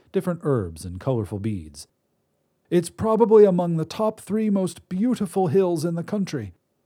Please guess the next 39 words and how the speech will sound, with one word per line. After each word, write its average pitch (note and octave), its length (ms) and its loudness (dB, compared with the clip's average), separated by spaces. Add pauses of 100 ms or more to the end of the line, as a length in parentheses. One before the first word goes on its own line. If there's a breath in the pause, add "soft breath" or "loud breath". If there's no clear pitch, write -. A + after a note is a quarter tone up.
(140)
and E3 240 2
certainly D3+ 680 -4
the A#2+ 160 -4
loveliest D3 640 -4
on D3 160 -4
public D3+ 380 -4
land." E3 420 -4 (840)
"I A#2+ 400 -2 (240)
suppose," E3+ 960 0 (560)
was A2+ 160 -2
all G#2+ 180 0
Phipp - 280 -4
could A#2 160 -6
bring A2+ 180 -2
himself G#2 380 -4
to A2 100 -8
say. G#2 400 -4 (800)
He D#3+ 100 0
watched E3 400 4
for C#3+ 200 -2
a B2+ 60 2
moment A2 300 -2
as A#2+ 140 -2
the C3 80 0
wizard B2 380 0
placed A#2+ 320 -2
a - 40 -2
portion C3 380 -4
of C3+ 100 -6
the E3+ 80 -8
contents A2+ 540 -4
of A2+ 100 -4
each A#2 180 -8
of C3 100 -6
the D3+ 60 -6
bags G2 440 -6
into A#2 260 -2
a B2+ 60 -2
mortar A2 420 -2